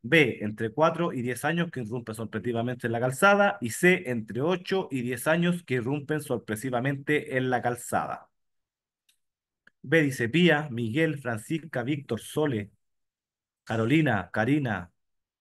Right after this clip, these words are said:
Ana, B, eh, Lorena, Elizabeth, Jean Paul, Norma, Solange, dicen que es la B, de cuatro a diez años, que irrumpen sorpresivamente en la calzada.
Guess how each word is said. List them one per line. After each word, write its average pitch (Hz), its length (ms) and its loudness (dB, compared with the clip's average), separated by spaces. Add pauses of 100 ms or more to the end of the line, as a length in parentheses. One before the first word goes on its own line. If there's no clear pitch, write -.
(100)
Ana, 117 500 0 (1800)
B, 107 300 -4 (100)
eh, 98 220 0
Lorena, 120 420 4
Elizabeth, 107 540 -2 (240)
Jean 104 340 -4
Paul, 127 320 0
Norma, 113 560 -2
Solange, 117 720 -6 (540)
dicen 113 380 -6
que 135 140 0
es 131 180 -4
la 113 240 2
B, 107 400 -2
de 101 260 -6
cuatro 156 320 2
a 139 40 0
diez 147 220 -2
años, 180 260 2
que 139 100 -8
irrumpen 135 340 -6
sorpresivamente 131 720 -4
en 123 60 -2
la 131 80 2
calzada. 175 720 4